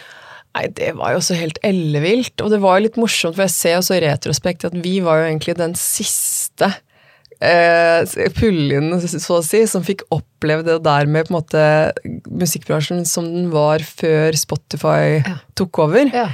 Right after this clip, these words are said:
Speaker 1: Vi solgte jo fortsatt plater på den
Speaker 2: Ikke
Speaker 1: tiden.
Speaker 2: sant? Ja.
Speaker 1: Eh,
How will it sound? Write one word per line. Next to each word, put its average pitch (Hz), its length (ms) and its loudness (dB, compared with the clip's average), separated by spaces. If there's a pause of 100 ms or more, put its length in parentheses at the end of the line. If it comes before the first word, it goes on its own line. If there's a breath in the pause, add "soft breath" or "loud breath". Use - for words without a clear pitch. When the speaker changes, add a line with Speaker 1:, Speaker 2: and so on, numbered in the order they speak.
Speaker 1:
Vi 196 60 -4
solgte 190 440 0
jo 170 80 0
fortsatt 180 220 -2
plater 202 500 0
på 196 100 -2
den 185 140 0
Speaker 2:
Ikke 190 160 -2
Speaker 1:
tiden. 254 200 2
Speaker 2:
sant? - 120 -10
Ja. 226 160 -6 (480 loud breath)
Speaker 1:
Eh, 185 1040 2